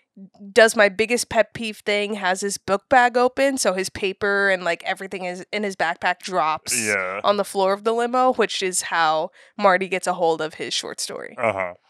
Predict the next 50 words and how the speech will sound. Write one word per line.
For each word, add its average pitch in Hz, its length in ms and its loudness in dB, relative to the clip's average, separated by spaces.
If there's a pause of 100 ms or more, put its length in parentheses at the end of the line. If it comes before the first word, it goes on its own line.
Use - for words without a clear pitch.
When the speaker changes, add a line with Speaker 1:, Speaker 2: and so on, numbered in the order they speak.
(100)
Speaker 1:
I, 240 220 4
I 240 80 4
just 277 200 -6
wanna 277 220 -2
note 196 240 -2
that 190 140 0
I 185 80 0
did 196 180 -6
like 202 220 -6
the 196 100 -10
exchange 185 880 -8
of 220 480 2 (280)
Frankie 233 340 0
Muniz 233 420 -2
and 226 260 -4
Paul 226 560 4
at 214 240 -2
this 214 160 0
point 233 300 0
in 240 80 -4
the 247 80 -2
movie, 262 360 -8
because 214 440 0 (840)
to, - 160 0
in 226 140 0
my 196 200 4
head, 226 360 4
it 220 60 4
was 208 180 0
kind 202 240 -2
of 202 140 -2
like 175 360 -2 (220)
Jason 202 580 -2
meeting 190 400 -4
his 180 300 -4
future 202 500 -6
self 185 600 -2
if 208 160 -8
he 214 160 -10
keeps - 300 -10
going 180 300 0
down 165 200 -2
the 165 100 -4
road 160 280 -6
that 139 120 -8
he's 170 200 -16
going 127 300 -8
on. 127 100 -4
Speaker 2:
Oh, 110 180 8
definitely. 90 600 -2